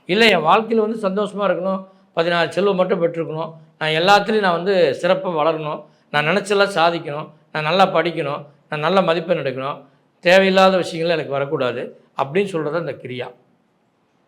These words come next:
ஒரு மனுஷனை நல்ல வாழ்க்கையில உயர்நிலைக்கு கொண்டு போறதுக்கான ஒரு தகுதியான அடிப்படையான ஒரு கருவி தான் இந்த ம-, சிவகிரியா யோகம். அதனால இந்த யோகத்தை எடுத்துங்க. இன்னைக்கு எல்லாருமே சிறப்பா இருக்கிறாங்க.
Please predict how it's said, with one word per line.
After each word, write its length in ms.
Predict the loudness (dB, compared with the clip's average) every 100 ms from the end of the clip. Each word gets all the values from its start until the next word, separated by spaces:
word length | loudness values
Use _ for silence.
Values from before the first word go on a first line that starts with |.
| _ -6
ஒரு 140 | -4
மனுஷனை 420 | 0 2 2 2 2
நல்ல 340 | 2 6 6
வாழ்க்கையில 400 | 8 6 4 0
உயர்நிலைக்கு 600 | 0 0 0 0 -2 -4
கொண்டு 220 | -6 -6
போறதுக்கான 480 | -4 -6 -6 -6 -4 -6 -10 -20 _ -6
ஒரு 200 | -6 0
தகுதியான 540 | 0 2 0 0 2
அடிப்படையான 720 | 0 0 -2 0 0 0 -2
ஒரு 220 | -4 -6
கருவி 320 | -4 -4 -4
தான் 240 | -4 -4 -6 -8 -14 _ _ _ -10
இந்த 180 | -8
ம-, 340 | -8 -10 -12 -12
சிவகிரியா 600 | -12 -6 -6 -4 -6 -6
யோகம். 320 | -6 -10 -12 -18 _ _ _ _
அதனால 280 | -8 -6 -4
இந்த 140 | -6 -4
யோகத்தை 400 | 0 0 0 -4
எடுத்துங்க. 360 | -6 -8 -10
இன்னைக்கு 320 | -8 -10 -10 -8
எல்லாருமே 420 | -6 -6 -6 -10 -12 -18 _ -14
சிறப்பா 260 | -8 -6 -4
இருக்கிறாங்க. 380 | -6 -6 -10